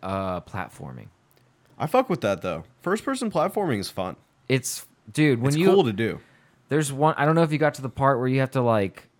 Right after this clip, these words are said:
Speaker 1: well, you haven't yet 'cause you haven't left fucking hell yet. But
Speaker 2: Mm-mm.
Speaker 1: there's a part where you have to, you know, you're jumping on the, the green,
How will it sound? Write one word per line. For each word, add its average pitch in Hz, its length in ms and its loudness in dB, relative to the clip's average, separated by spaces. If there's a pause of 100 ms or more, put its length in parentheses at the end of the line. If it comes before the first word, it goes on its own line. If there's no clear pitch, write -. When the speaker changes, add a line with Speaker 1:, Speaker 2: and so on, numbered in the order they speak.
(320)
Speaker 1:
well, 117 120 2
you 120 140 4
haven't 117 300 -2
yet 107 120 -10
'cause - 120 -12
you 113 40 0
haven't 92 240 -6
left 95 220 -4
fucking 90 400 -6
hell 90 260 -4
yet. 78 300 -8
But 107 200 -4
Speaker 2:
Mm-mm. 82 140 -14 (180)
Speaker 1:
there's 147 180 -2
a 147 40 -2
part 135 300 2
where 113 100 -2
you 120 120 2
have 117 100 -2
to, 98 280 0 (200)
you 135 100 -8
know, 135 120 0
you're 139 140 0
jumping 139 340 0
on 120 180 0
the, 101 220 0
the 98 180 -4
green, 113 500 0